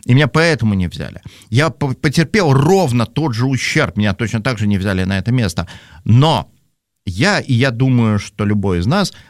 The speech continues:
будет в этой ситуации возмущаться и негодовать, и, э, считать, что с ним поступили несправедливо. При том, что ущерб тот же самый.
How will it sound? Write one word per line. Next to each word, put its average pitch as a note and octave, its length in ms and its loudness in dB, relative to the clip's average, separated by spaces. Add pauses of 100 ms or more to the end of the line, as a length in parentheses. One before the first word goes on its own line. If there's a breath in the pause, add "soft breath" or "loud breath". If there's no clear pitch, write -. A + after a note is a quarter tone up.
будет D3 400 2
в A#2+ 60 0
этой C3+ 180 0
ситуации A2+ 580 -2
возмущаться G2+ 920 -2 (180)
и A#2+ 80 4
негодовать, G#2 840 0 (420 loud breath)
и, G2+ 300 2 (320 loud breath)
э, F2+ 560 -2
считать, B2+ 320 0
что A#2 100 -2
с G2+ 100 -2
ним A#2 120 2
поступили F#2 420 -4
несправедливо. E2+ 720 -4 (220)
При A#2+ 120 2
том, E3 180 0
что - 140 -4
ущерб - 440 -2
тот F3+ 160 0
же D#3+ 120 2
самый. F2+ 440 -2